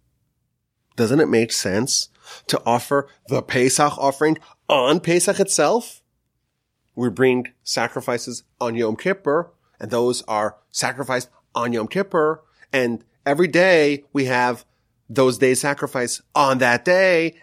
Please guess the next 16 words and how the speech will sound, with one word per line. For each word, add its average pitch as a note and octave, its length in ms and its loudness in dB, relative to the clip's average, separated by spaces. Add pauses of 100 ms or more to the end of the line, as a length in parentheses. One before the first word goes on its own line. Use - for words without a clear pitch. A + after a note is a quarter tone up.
and A#2+ 220 -2 (140)
the C#3 80 -4
Shabbos C#3+ 320 0
sacrifice C3+ 420 -4
is D3+ 160 -2
on B2+ 140 0
Shabbos, E3+ 560 0
and D#3+ 100 0
the C3+ 40 -2
Rosh C3 220 -2
Hashanah D#3 240 0
sacrifice C#3 600 -2
is B2 100 -4
on A#2+ 100 0
Rosh A#2 180 -4
Hashanah, F3+ 440 2